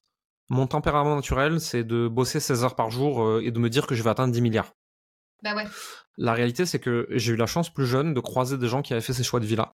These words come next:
Speaker 1: et qui avaient cinquante, soixante, soixante-dix ans, qui avaient gagné beaucoup d'argent, qui travaillaient énormément, et cetera. Et en parlant avec eux, je me suis bien rendu compte qu'en fait, euh, ils avaient des regrets, ils étaient pas très heureux. Et donc, en fait, même si mon enclin naturel,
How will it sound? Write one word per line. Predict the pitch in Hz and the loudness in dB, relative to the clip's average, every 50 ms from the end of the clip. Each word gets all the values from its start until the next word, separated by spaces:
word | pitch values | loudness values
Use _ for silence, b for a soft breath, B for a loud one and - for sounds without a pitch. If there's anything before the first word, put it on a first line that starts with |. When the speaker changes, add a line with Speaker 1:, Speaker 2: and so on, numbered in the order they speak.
| _ _ _ _ | _ _ _ _
Speaker 1:
et | - - | -10 -6
qui | - - | -4 -2
avaient | 101 104 113 | -2 0 0
cinquante, | 127 - - 107 98 - 113 117 | 0 0 0 0 0 0 -2 -2
soixante, | - - 110 - - 123 | -2 -2 -2 0 0 0
soixante-dix | 120 - 113 - - 110 107 104 113 101 | 0 -2 -2 0 0 2 2 2 2 2
ans, | 123 170 196 | 2 0 -2
qui | - - | -2 -4
avaient | 98 101 | -2 0
gagné | 104 104 110 | 2 2 2
beaucoup | 107 104 - - - | 0 0 -2 -4 -4
d'argent, | 101 92 - - 95 | -4 -4 -2 -4 -6
qui | - - | -6 -6
travaillaient | - - - 107 113 | -6 -4 -2 0 0
énormément, | 113 110 101 104 98 101 90 | 2 2 2 2 0 0 -2
et | - | -2
cetera. | - - - - - - - _ _ _ _ _ _ _ _ _ _ _ _ _ _ _ - - _ - | -4 -8 -6 -4 -6 -6 -6 _ _ _ _ _ _ _ _ _ _ _ _ _ _ _ -20 -20 _ -6
Et | 117 | -4
en | 117 | -2
parlant | 104 101 101 101 | -2 0 0 0
avec | 104 101 - | -2 -2 -2
eux, | 175 | -2
je | 165 - | -2 -2
me | |
suis | 117 - 120 | -4 -2 -2
bien | 107 104 | 0 0
rendu | 95 101 95 | 0 0 0
compte | - 160 165 | 0 0 0
qu'en | - | 0
fait, | 113 - 139 - | -2 -6 -4 -2
euh, | 117 104 101 101 B B B B B - | -2 -2 -2 -2 B B B B B -2
ils | 113 110 | -2 0
avaient | 107 | 2
des | 110 113 | 2 2
regrets, | 98 110 120 131 139 160 | 2 2 2 2 2 2
ils | 139 | 2
étaient | - - 113 | 0 -2 -2
pas | 113 | -2
très | 117 - 143 120 113 | -2 -2 -2 -2 0
heureux. | 117 110 104 - _ _ _ _ _ _ _ _ _ _ _ _ _ _ _ _ _ _ _ _ _ B B B B B B B B B | 0 -2 -2 -6 _ _ _ _ _ _ _ _ _ _ _ _ _ _ _ _ _ _ _ _ _ B B B B B B B B B
Et | - | -4
donc, | 120 127 127 | -2 -2 0
en | 135 | 0
fait, | 160 190 170 | -2 -2 0
même | 165 151 160 180 196 | 0 2 2 4 4
si | 190 - - - | 2 2 2 2
mon | 185 170 151 139 139 | 2 2 2 2 2
enclin | 143 143 139 - - 156 147 | 2 0 0 -2 0 2 2
naturel, | 139 131 120 - - 139 127 131 127 117 101 92 | 2 0 0 0 -2 0 0 0 0 0 -2 -4